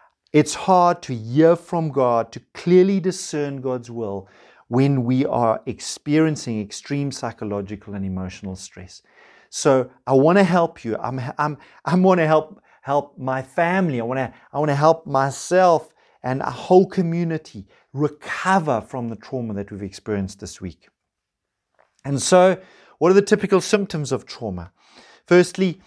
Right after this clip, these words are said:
emotions. You may feel disbelief about the event, afraid,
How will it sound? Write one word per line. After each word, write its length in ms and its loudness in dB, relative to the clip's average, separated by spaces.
emotions. 840 0
You 100 -2
may 120 4
feel 300 2
disbelief 760 -2
about 320 -2
the 100 -8
event, 280 -10
afraid, 920 2